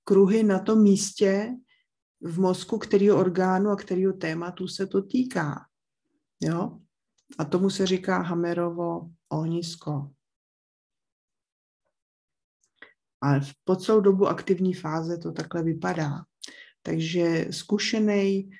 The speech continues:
eh, lékař, který tohleto zná, tak může říct, máte tenhle ten konflikt na tomhle orgánu, děje se tam tohleto,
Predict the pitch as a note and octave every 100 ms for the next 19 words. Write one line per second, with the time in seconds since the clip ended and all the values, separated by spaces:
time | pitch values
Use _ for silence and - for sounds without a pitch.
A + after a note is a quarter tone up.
0 | _ - - D#3+ D#3 - C#3+ D3+ F#3 G3+
1 | G3+ - F3+ F3 E3+ F3 F3 F3 D#3+ C#3+
2 | D#3 D#3+ F3+ E3 D#3 D#3+ E3+ E3 E3 E3
3 | F#3 F3+ - E3 E3+ E3+ E3 F3 F#3 F#3
4 | F3+ D#3 C#3+ F#3 F#3 F#3 F#3+ F#3+ - -
5 | - _ E3+ D#3+ E3 F#3+ F#3 D#3 E3+ F3
6 | F#3 F3+ F#3 F#3 E3 E3 E3 E3+ - D#3+
7 | C#3+ D#3+ E3 D#3+ D#3+ D#3